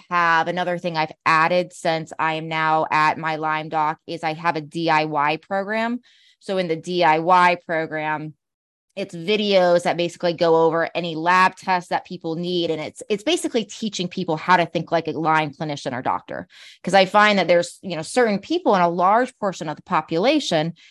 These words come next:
that has drained resources. And they're like, "I need testing. I need to know what's going on." But they've already spent seventy thousand dollars. And so I also wanted to formulate something that I could really have for that community.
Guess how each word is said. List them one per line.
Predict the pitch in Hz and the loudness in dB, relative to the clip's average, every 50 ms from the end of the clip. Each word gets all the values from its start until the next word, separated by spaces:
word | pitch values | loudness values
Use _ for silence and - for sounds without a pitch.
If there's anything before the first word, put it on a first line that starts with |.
| _ _ _ _ _ - | _ _ _ _ _ -2
that | 170 196 196 190 185 185 185 170 | 2 4 6 6 6 6 4 2
has | 185 180 180 180 165 - - 165 | 0 0 0 0 -2 -6 -12 -12
drained | - 180 170 185 196 208 226 254 247 202 | -8 -2 0 0 2 2 0 -2 -2 -2
resources. | 180 190 196 170 - - - 85 - - - 90 101 208 226 - - - - _ _ _ _ - | -4 -6 -6 -8 -10 -10 -10 -10 -10 -8 -6 -4 -4 -4 -4 -6 -10 -14 -18 _ _ _ _ 0
And | - 196 190 185 185 180 | 2 4 4 6 6 4
they're | 180 180 | 4 4
like, | 175 170 170 165 - _ _ - | 4 4 2 0 -2 _ _ 2
"I | 202 220 247 | 4 4 4
need | 262 277 285 294 302 285 - _ - | 4 2 0 0 -2 -4 -6 _ -20
testing. | - - - 220 208 - - - 170 165 165 175 | -10 -4 -2 -2 -2 -2 -2 -4 -2 -2 -2 -2
I | 180 | -4
need | 196 220 233 - | -4 -4 -6 -4
to | 240 | -4
know | 240 240 | -4 -4
what's | 214 208 - - | -4 -6 -6 -4
going | 196 196 196 196 190 185 | 0 0 2 2 0 0
on." | 170 151 147 151 160 | 0 -2 -2 -2 -4
But | 151 170 | -4 -4
they've | 196 196 | -2 -2
already | 208 214 202 196 | 0 0 -2 -2
spent | 196 - - 220 214 208 190 - - _ _ | -6 -6 -2 0 0 0 0 -2 -6 _ _
seventy | - - - 180 175 185 185 175 160 | -8 -2 0 2 2 2 0 -2 -2
thousand | - 175 175 180 180 160 165 165 | 2 4 4 4 2 0 -4 -4
dollars. | 147 151 165 180 180 160 113 104 120 147 170 - - _ _ _ _ _ _ _ _ - - | -2 0 2 2 2 2 0 -4 -6 -8 -10 -12 -14 _ _ _ _ _ _ _ _ -8 -6
And | 196 196 185 | -6 -4 -2
so | 214 | 0
I | 208 202 196 | 2 4 4
also | 196 214 247 262 - 277 240 | 4 4 2 2 0 -2 -2
wanted | 202 190 185 180 - | -2 -2 -4 -4 -6
to | 180 160 | -10 -14
formulate | - - 175 180 180 175 170 160 160 - - - | -10 -6 -4 -2 -2 0 0 0 -2 -2 -4 -6
something | 175 160 147 160 160 151 | -6 -6 -6 -4 -2 0
that | 156 156 | 2 2
I | 156 151 | 2 2
could | - 170 160 | -2 -6 -6
really | 151 165 165 156 151 156 | -4 -4 -2 -2 -4 -6
have | 156 - 160 151 151 147 - | -4 -2 0 0 0 0 -2
for | 151 147 127 | -6 -6 -2
that | 143 143 113 - _ _ | 0 0 0 -2 _ _
community. | - 151 143 135 139 156 160 180 208 226 233 240 208 | -14 -12 -10 -8 -6 -6 -4 -4 -4 -4 -4 -6 -8